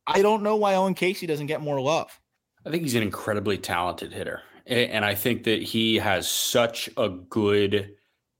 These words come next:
Speaker 2: physical build for the, the outfield spot that he will command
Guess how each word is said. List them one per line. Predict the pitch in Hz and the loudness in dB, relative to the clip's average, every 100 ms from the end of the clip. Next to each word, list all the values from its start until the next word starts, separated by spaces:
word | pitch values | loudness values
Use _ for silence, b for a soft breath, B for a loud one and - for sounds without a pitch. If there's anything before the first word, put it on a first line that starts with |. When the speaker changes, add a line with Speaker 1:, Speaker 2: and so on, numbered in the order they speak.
| - | -4
Speaker 2:
physical | - 117 117 - 101 - - | 0 0 0 -2 -4 -4 -8
build | 90 92 107 107 - _ _ | -4 0 -2 -4 -16 _ _
for | - 123 104 98 92 92 - | -6 0 2 2 2 0 -2
the, | 107 107 120 | -2 -2 -2
the | 107 104 | 0 2
outfield | 95 104 - 110 95 | 2 0 0 -2 0
spot | - - 98 - | -4 0 0 0
that | 101 90 | -4 -8
he | - 113 | -6 -6
will | 107 101 | -2 -2
command | 95 98 90 87 101 240 | -4 -8 -8 -4 -2 -4